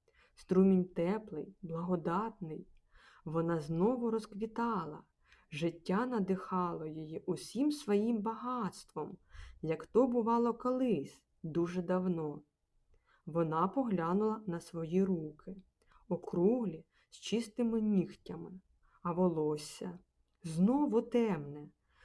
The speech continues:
Вона відчула важкі чорні локони, що лежали на шиї, торкнулася щоки.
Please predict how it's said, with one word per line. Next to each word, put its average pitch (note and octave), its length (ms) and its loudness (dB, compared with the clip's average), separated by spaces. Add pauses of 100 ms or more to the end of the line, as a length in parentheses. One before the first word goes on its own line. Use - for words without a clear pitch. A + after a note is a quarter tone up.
(220)
Вона F3 380 2
відчула G3+ 580 0
важкі E3+ 480 -2
чорні A3 480 6
локони, E3+ 640 -2 (300)
що - 220 -4
лежали D#3+ 520 0
на G3 160 0
шиї, D#3 640 -2 (640)
торкнулася G3+ 720 2
щоки. F#3 680 -6